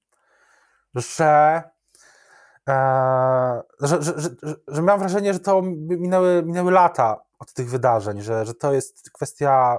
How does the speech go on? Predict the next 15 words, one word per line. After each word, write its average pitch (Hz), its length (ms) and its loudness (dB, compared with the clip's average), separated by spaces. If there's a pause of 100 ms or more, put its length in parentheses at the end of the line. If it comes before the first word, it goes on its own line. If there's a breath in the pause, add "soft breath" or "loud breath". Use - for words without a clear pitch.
że 127 160 -14 (160)
ten 147 160 -10
czas 196 420 0
w - 80 -20
tym 151 180 -2
roku 151 320 2
polityczny, 147 800 -4 (680)
no, 151 80 -6
wydarzyło 180 360 2
się 185 100 -4
tak 170 220 -2
wiele 151 640 4
i 135 420 -6
tak 143 180 -8
bardzo, 160 580 2